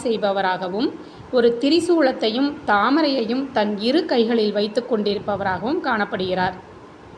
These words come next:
முந்தைய பிறப்பில் இவர் தக்ஷனின் மகளாவார். ஒருமுறை தக்ஷன் பெரிய யாகத்தை ஏற்பாடு செய்தான்.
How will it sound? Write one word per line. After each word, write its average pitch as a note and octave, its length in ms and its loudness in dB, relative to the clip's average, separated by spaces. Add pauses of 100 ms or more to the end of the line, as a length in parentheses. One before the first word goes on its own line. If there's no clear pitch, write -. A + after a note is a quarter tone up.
(600)
முந்தைய D#4 480 4
பிறப்பில் B3+ 460 2
இவர் G#3+ 420 2
தக்ஷனின் B3+ 600 0 (100)
மகளாவார். G3 580 0 (500)
ஒருமுறை C4+ 800 2
தக்ஷன் A3 540 -2 (360)
பெரிய C4 520 4
யாகத்தை C4 500 2
ஏற்பாடு G#3+ 500 0
செய்தான். F#3 420 -2